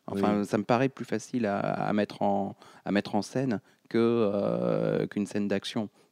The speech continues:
Speaker 1: qui, elle, euh, ben, il faut vraiment un découpage.
Speaker 2: Ouais.
Speaker 1: Euh, enfin, bref.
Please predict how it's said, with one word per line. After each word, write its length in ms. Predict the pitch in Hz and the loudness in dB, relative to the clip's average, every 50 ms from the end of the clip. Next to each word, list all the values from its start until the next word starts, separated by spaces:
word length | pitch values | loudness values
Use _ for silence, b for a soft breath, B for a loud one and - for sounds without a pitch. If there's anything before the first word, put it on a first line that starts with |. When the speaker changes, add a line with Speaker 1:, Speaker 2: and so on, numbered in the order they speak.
| b | b
Speaker 1:
qui, 200 | - - - 90 101 | -16 -8 -4 -2 0
elle, 240 | 110 113 110 101 | 0 0 0 0
euh, 460 | 95 95 95 90 98 98 95 101 95 92 | 0 0 0 0 0 -2 -2 -2 -4 -4
ben, 160 | 90 87 90 | -4 -4 -4
il 100 | - - | -6 -6
faut 160 | - - - | -8 -8 -10
vraiment 340 | 87 92 92 95 104 107 107 | -8 -6 -6 -4 -4 -2 -2
un 60 | 101 | -2
découpage. 580 | 98 101 92 - - - - 104 104 98 - - _ - | -4 -6 -8 -8 -8 -6 -4 -4 -4 -4 -8 -12 _ -4
Speaker 2:
Ouais. 240 | 104 104 101 95 87 - - | -2 0 0 -2 -2 -4 -8
Speaker 1:
Euh, 80 | 73 80 - - - - - - - - - - - _ _ _ _ - - - | -10 -10 -10 -10 -10 -12 -12 -12 -14 -14 -14 -16 -18 _ _ _ _ -20 -18 -10
enfin, 160 | - - 156 | -6 -6 -4
bref. 280 | 151 147 143 - - | -4 -4 -8 -8 -10